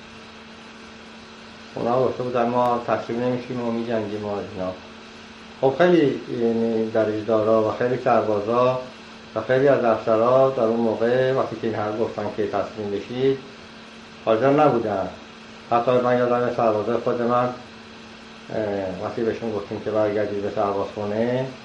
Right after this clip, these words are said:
اه، خیلی هاشون آمدن پیش من، می‌گفتن: «ما دیگه، اه، یا هم بهتره که همینجا کشته بشیم و بمیریم، بهتره تا اینکه برگردیم بریم، اه، به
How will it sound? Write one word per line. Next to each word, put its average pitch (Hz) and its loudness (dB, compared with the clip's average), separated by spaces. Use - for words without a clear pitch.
اه، - -8
خیلی 123 2
هاشون 120 0
آمدن 110 2
پیش 120 -4
من، 120 2
می‌گفتن: 113 0
«ما 123 2
دیگه، 120 2
اه، 107 0
یا 117 2
هم 120 2
بهتره 117 2
که 135 2
همینجا 120 2
کشته 127 0
بشیم 117 -2
و 113 2
بمیریم، 110 0
بهتره 117 2
تا 120 -2
اینکه 107 0
برگردیم 110 2
بریم، 104 0
اه، 104 -8
به 104 -2